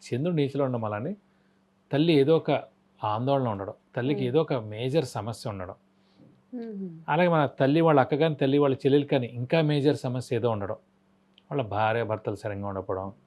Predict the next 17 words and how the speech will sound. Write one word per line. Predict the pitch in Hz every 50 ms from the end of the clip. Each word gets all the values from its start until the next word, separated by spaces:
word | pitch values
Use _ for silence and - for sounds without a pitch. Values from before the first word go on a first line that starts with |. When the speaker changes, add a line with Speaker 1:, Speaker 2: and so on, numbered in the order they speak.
| -
Speaker 2:
మ్మ్. | 233 214 208 202 196 190 180 170 - - 117
Speaker 1:
భర్త | 95 95 101 - - - 131 117 110
కొంచెం | 98 - 101 - - 95
ఎర్లీగా | 92 95 98 98 107 104
చనిపోవడమో, | 98 - 104 95 92 92 - 104 95 95 90 92 92 95 - _ _ _ _ _
లేకపోతే | - _ _ _ _ - - 127 -
వాళ్ళకి | 131 123 120 110 110 113
ఏదో | 127 160
మేజర్ది, | 151 127 120 123 143 151 151 160 131 107 104 101 - _ _ _ _ _ _ _ -
వాళ్ళ | 165 143 135
ఇంట్లో | 139 127 139
వాళ్ళ | 131 123 120
పిల్లలది | - - 113 113 117 117 113
ఏదో | 110 101 104
మేజర్ | 95 104 101 101 95 107 98
ప్రాబ్లం | - - 95 90 92 92 90
ఉండడం, | 90 92 95